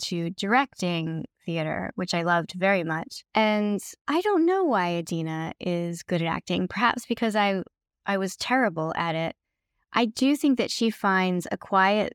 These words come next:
space on the stage. And I think because of her misophonia, because of her aversion to sound on Earth,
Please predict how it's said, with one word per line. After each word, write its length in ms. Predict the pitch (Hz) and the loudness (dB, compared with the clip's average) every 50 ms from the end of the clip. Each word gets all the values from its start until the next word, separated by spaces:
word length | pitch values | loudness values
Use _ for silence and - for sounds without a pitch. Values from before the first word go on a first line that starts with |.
| _ _ | _ _
space 680 | - - - - 196 180 170 165 165 - - - - - - - | -20 -18 -8 -4 0 0 0 0 -2 -6 -10 -14 -16 -10 -4 0
on 240 | 180 180 170 170 | 2 2 2 0
the 60 | 165 160 | -2 -4
stage. 800 | - - - 202 190 175 165 160 160 160 160 - - - - - _ _ _ _ _ _ _ _ _ _ _ - | -6 -4 -2 0 0 0 0 -2 -4 -4 -6 -6 -8 -10 -12 -14 _ _ _ _ _ _ _ _ _ _ _ 0
And 100 | 208 202 | 2 2
I 60 | 202 | 2
think 200 | 196 - 214 - | 4 2 2 2
because 400 | - 202 - - 214 233 226 220 | 2 0 -2 0 -2 0 0 0
of 120 | 233 220 - | -2 -2 -2
her 160 | - 208 190 | -2 0 0
misophonia, 920 | 185 180 180 - 185 180 - 180 175 175 175 175 180 180 170 165 165 175 - _ - | 0 0 -2 -4 -6 -6 -4 -4 -2 -2 -2 -2 -2 -2 -2 -4 -6 -8 -10 _ -4
because 420 | - 196 - - 220 233 240 214 | -4 -2 -2 0 0 2 2 2
of 200 | - - 202 - | 0 0 -2 -2
her 180 | - 208 190 180 | 0 0 2 2
aversion 420 | 180 175 185 185 180 180 180 170 175 | 2 2 0 0 0 0 -2 -2 -4
to 60 | 175 | -4
sound 580 | - - 185 175 175 175 170 170 165 165 - - _ _ _ _ _ _ _ _ _ - | -4 -2 -2 0 0 0 -2 -4 -4 -6 -8 -10 _ _ _ _ _ _ _ _ _ -2
on 180 | - 196 185 | 0 0 2
Earth, 360 | 170 185 180 175 180 170 175 | 2 0 -2 -2 -4 -6 -10